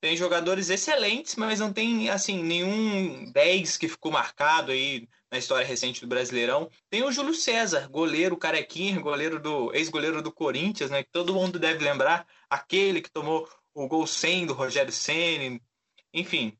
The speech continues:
tá, já tem um tempo que ele tá jogando lá no R B Bragantino. E eu torço muito por ele, cara. Acredito que ele é um jogador um pouco injustiçado. Tipo, todo mundo lembra dele,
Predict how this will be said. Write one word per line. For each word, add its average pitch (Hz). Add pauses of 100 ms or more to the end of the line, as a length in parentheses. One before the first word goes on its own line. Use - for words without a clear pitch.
tá, 135
já 135
tem 151
um 143
tempo 165
que - (100)
ele 135
tá 127
jogando 123
lá 117
no 117
R 120
B 120
Bragantino. 120 (240)
E -
eu 285
torço 294
muito 294
por 262
ele, 202
cara. 127
Acredito 175
que -
ele 202
é -
um 202
jogador 196 (180)
um 196
pouco 208
injustiçado. 175
Tipo, -
todo 180
mundo 175
lembra 165
dele, 160